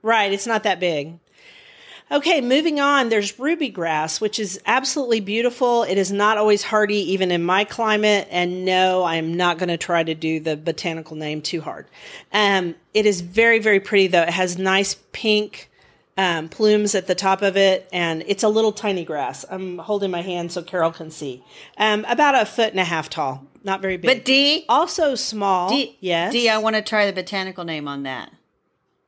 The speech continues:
Speaker 1: Oh, go for it.
Speaker 2: Ruby grass. Melinus
Speaker 1: <laughs>
Speaker 2: nerviglumus.
Speaker 1: That's probably close. <laughs> I don't know.
Speaker 2: I mean,
Speaker 1: Okay,
Speaker 2: Dee,
Speaker 1: and so,
Speaker 2: you gotta,
Speaker 1: uh,
Speaker 2: you gotta stop and pause. Melinus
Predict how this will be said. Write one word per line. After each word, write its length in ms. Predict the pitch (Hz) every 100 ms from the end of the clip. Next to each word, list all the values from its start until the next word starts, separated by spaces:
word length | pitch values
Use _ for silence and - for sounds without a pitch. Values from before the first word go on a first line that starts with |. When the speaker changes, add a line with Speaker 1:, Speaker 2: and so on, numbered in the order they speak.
| _ _ _ _ _ _ -
Speaker 1:
Oh, 140 | 214
go 220 | 190 185
for 260 | 190 - 135
it. 80 | 156
Speaker 2:
Ruby 320 | 226 269 370
grass. 520 | 196 202 160 139 - - _ _ _ _ -
Melinus 840 | 202 208 214 254 294 330 - - - _ -
Speaker 1:
<laughs> 520 | 320 - _ _ -
Speaker 2:
nerviglumus. 1080 | 214 247 240 208 220 214 165 - - - - _ _ _ _ _ _ _ _ _ _ _ _ _ _ _ _ _ _ _ 320
Speaker 1:
That's 200 | 403 -
probably 300 | 480 494 427
close. 800 | - 320 359 233 214 - - - _
<laughs> 120 | -
I 720 | 262 - _ - - 285 -
don't 240 | 277 214 202
know. 60 |
Speaker 2:
I 80 | 247
mean, 280 | 294 294 233 - - - -
Speaker 1:
Okay, 380 | 254 294 285 240
Speaker 2:
Dee, 40 | 202
Speaker 1:
and 100 | 202
so, 200 | 247 233
Speaker 2:
you 80 |
gotta, 360 | 349 359 320 247
Speaker 1:
uh, 140 | 220 220
Speaker 2:
you 60 |
gotta 280 | 523 554 453
stop 360 | - 269 277 269
and 140 | 220
pause. 420 | - 220 190 185
Melinus 680 | 208 214 233 269 294 285